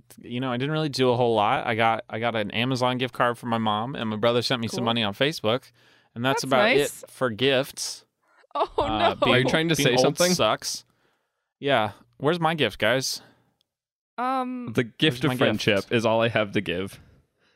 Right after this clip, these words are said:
Speaker 2: Sam's a bad gift giver, and he's, like, never given you gifts, probably. I have given you pretty good birthday gifts in the past, so I'm gonna lean on
Speaker 1: <sighs>
Speaker 2: those, I think.
Speaker 1: Yeah.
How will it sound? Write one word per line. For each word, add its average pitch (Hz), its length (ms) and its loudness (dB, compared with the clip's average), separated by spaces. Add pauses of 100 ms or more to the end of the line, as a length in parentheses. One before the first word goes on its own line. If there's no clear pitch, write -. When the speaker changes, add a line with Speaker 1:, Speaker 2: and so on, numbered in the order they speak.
(320)
Speaker 2:
Sam's 349 380 -4
a 453 40 -2
bad 254 340 0
gift 226 220 -4
giver, 185 500 -2
and 220 300 -6
he's, 226 220 -12
like, 208 200 -4
never 226 280 -2
given 202 320 -10
you 180 100 -8
gifts, 170 360 -10
probably. 156 600 -6
I 247 140 2
have 339 160 -2
given 294 240 -10
you 277 80 -10
pretty 247 220 -8
good 220 240 -4
birthday 262 340 -4
gifts 247 240 -8
in 240 60 -14
the 208 80 -12
past, 233 560 -4
so 190 340 -2
I'm 208 180 -4
gonna 233 180 -4
lean 190 220 4
on 160 180 -4
Speaker 1:
<sighs> - 0 -
Speaker 2:
those, 135 240 -8
I 139 80 -8
think. 147 260 -14 (800)
Speaker 1:
Yeah. 131 320 0